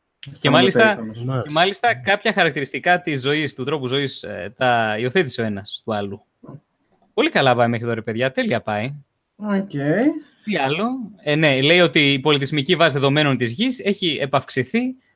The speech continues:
Speaker 2: από την βάση δεδομένων και την γνώση του εξωγήινου πολιτισμού. Και έτσι φτιάχνουμε μια, ε, πολύ ωραία κοινωνία.
Speaker 3: Πω.
Speaker 2: Πολύ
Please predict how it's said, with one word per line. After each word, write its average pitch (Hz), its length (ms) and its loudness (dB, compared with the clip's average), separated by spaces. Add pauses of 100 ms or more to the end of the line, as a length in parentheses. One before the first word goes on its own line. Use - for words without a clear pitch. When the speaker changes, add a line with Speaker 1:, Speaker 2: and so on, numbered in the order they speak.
Speaker 2:
από 156 260 -4
την 139 320 0
βάση 147 200 2
δεδομένων 143 480 2
και 139 120 -4
την 127 300 -2
γνώση 151 720 -2 (180)
του 139 80 -2
εξωγήινου 139 460 2
πολιτισμού. 127 640 2 (680)
Και - 100 0
έτσι 185 160 2
φτιάχνουμε 170 400 4
μια, 127 540 4 (420)
ε, 123 180 0
πολύ 139 260 0
ωραία 151 240 6
κοινωνία. 156 720 0 (320)
Speaker 3:
Πω. - 160 -16 (880)
Speaker 2:
Πολύ 160 180 2